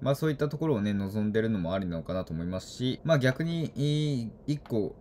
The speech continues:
レオシルバをね、一個落として、まあ、稲垣と、おー、内田で、まあ、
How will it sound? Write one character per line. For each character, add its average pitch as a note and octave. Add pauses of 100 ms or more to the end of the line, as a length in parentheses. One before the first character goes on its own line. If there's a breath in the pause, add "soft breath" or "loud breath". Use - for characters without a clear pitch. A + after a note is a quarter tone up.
(120)
レ B2+
オ C#3
シ D3+
ル D3
バ G2
を D#2
ね、 F#2
一 A2
個 F#2+
落 E2+
と G#2+
し -
て、 G2+
ま G#2+
あ、 -
稲 A#2+
垣 A#2
と、 A2 (140)
お F2+
ー、 - (720)
内 A2+
田 A2
で、 G#2+
ま G2
あ、 E2